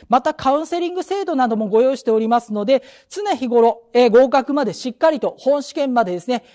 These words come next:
寄り添っていくというですね、フォロー制度が充実しております。えー、またですね、私が担当しております、こちら、えー、合格ナビプラスとしまして、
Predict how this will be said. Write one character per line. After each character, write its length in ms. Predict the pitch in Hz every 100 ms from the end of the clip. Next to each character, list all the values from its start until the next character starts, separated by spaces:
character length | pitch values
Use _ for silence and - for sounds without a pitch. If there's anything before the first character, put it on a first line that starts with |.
| _
寄 160 | 202 269
り 80 |
添 200 | 302 415
っ 20 | 415
て 140 | 311
い 60 | 277
く 140 | -
と 120 | 302 254
い 100 | 226
う 80 | 202
で 80 | 175
す 100 | 247
ね、 80 |
フ 200 | 247 226
ォ 20 | 247
ロ 140 | 294
ー 20 |
制 180 | 311 349
度 80 | 330
が 140 | 277
充 180 | 214 226
実 320 | 226 233 247
し 60 | -
て 80 | 247
お 60 |
り 80 | 247
ま 100 | 247
す。 220 | 247 - _ - - - _ _
え 140 | 254 277
ー、 20 |
ま 140 | 285
た 100 | 392
で 80 | 370
す 100 | 330
ね、 120 | 285
私 320 | 240 240 285
が 120 | 294 285
担 220 | 285 285
当 160 | 311
し 100 | 294
て 120 | 320 311
お 60 |
り 100 | 311
ま 100 | 320
す、 160 | 302 240
こ 160 | 226
ち 100 | 220
ら、 220 | 247 247 - _ _ _ -
え 160 | 247
ー、 40 | 240
合 240 | 262 294
格 280 | 285 285 285
ナ 140 | 254
ビ 140 | 247 294
プ 160 | 302
ラ 140 | 285 247
ス 180 | 294 277
と 120 | 285
し 180 | - 240
ま 140 | 262
し 100 | -
て、 180 | 294